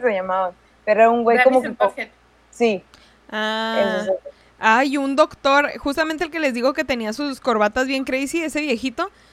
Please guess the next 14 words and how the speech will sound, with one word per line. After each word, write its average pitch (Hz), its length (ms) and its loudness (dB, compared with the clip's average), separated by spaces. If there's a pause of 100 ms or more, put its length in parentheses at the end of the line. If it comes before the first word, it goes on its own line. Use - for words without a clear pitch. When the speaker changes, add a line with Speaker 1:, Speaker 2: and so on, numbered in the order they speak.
(160)
Speaker 3:
siempre 262 280 2
me 294 120 0
decía 247 200 -2
que 262 80 -10
yo 247 80 -2
me 254 120 0
reía 214 240 0
como 226 240 -4
él, 202 180 -4 (280)
y 233 80 -6
se 247 100 0
ponía 220 240 0
a - 20 0
remedarme. 202 600 0